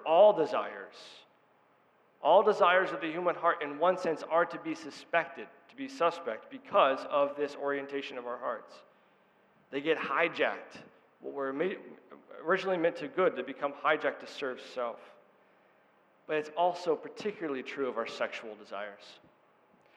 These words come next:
We fundamentally believe that our sexual desires should serve self as acts of self-worship,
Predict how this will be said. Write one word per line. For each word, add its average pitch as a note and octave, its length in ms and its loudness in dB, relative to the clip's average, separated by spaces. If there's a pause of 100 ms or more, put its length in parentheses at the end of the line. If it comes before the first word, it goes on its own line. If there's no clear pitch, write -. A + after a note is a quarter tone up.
(220)
We D3 100 -6
fundamentally F#3+ 840 2
believe C3+ 500 -4
that C3 140 0
our C3 100 2
sexual E3 480 -2
desires B2 540 2
should B2+ 200 -8
serve A#2+ 360 -6
self - 380 0 (180)
as A2+ 160 -8
acts C3 320 -6
of C3 80 -10
self-worship, C#3 880 -2